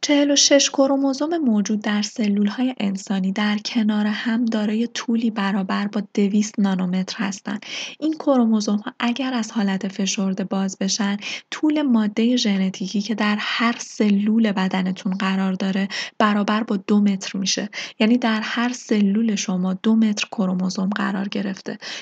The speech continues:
که حالا چگونگی ترجمه و استفاده از اطلاعات ژنوم و تبدیل شدنشون به ویژگی‌های فیزیکی رو در همین اپیزود توضیح دادم براتون.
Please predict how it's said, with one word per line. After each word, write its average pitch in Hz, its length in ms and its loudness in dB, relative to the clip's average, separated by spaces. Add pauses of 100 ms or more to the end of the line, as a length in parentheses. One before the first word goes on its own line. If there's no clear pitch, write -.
که 277 100 0
حالا 269 220 2
چگونگی 240 760 2
ترجمه 208 640 0
و 226 160 0
استفاده 202 580 0
از 226 220 -2
اطلاعات 190 600 -2
ژنوم 185 440 -2 (440)
و 202 340 2
تبدیل 208 540 0
شدنشون 214 720 0
به 190 220 0
ویژگی‌های 196 560 -2
فیزیکی 196 500 -4
رو 220 80 0
در 190 220 -2
همین 214 460 0
اپیزود 190 440 -4
توضیح 190 500 -4
دادم 190 380 -2
براتون. 190 460 -4